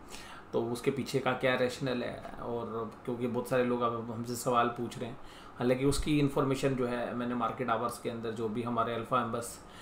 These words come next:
अ, group में जुड़े हुए थे उन सबको जो है सूचना हमने दे दी थी। तो इस तरीके से जो है,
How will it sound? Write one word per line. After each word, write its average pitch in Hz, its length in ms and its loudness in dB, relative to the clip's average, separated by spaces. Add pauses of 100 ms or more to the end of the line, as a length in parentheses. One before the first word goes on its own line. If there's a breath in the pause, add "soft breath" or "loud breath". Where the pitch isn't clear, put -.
(300 loud breath)
अ, 123 220 4
group 117 220 -2
में 120 140 0
जुड़े 127 200 6
हुए 127 180 6
थे 156 200 -2
उन 139 160 2
सबको 123 600 0 (200)
जो 120 140 -2
है 113 100 -4
सूचना 117 380 -4
हमने 117 240 -4
दे 107 160 -2
दी 101 140 -6
थी। - 180 -12 (640 loud breath)
तो 160 360 4
इस 208 240 6
तरीके 160 320 6
से 139 440 4
जो 135 180 6
है, 120 420 0